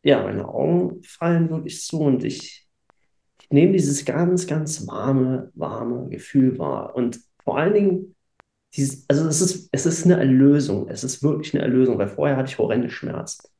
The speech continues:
Es war eine Erlösung. Es war, das ist das, was ich schon gespürt habe, Erlösung. Und, ähm, total stockduster war es bei mir. Ja, also es war einfach so friedlich, duster, erlösen. Ähm,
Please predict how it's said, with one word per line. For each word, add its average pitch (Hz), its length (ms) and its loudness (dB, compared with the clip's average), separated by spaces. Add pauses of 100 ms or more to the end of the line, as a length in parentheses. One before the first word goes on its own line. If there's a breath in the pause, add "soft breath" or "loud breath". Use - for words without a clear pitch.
Es - 140 -20
war 147 140 -2
eine 175 180 -2
Erlösung. 131 440 -2
Es - 120 -8
war, - 180 -10 (360)
das 135 100 -4
ist 147 180 -6
das, 143 160 -2
was 139 100 2
ich 135 120 -2
schon 170 220 2
gespürt - 420 -4
habe, - 240 -4
Erlösung. 135 800 0 (560)
Und, 127 560 4
ähm, 120 480 -2 (280)
total 135 680 -4
stockduster 143 880 -2
war 120 140 -2
es - 160 -8
bei - 80 -4
mir. 127 360 0
Ja, 113 400 -6
also - 260 -12
es - 200 -14
war 135 160 -4
einfach 131 320 -10
so - 160 -18 (180)
friedlich, 151 480 -2 (520)
duster, 156 380 -6
erlösen. 135 760 0 (760)
Ähm, 120 580 -2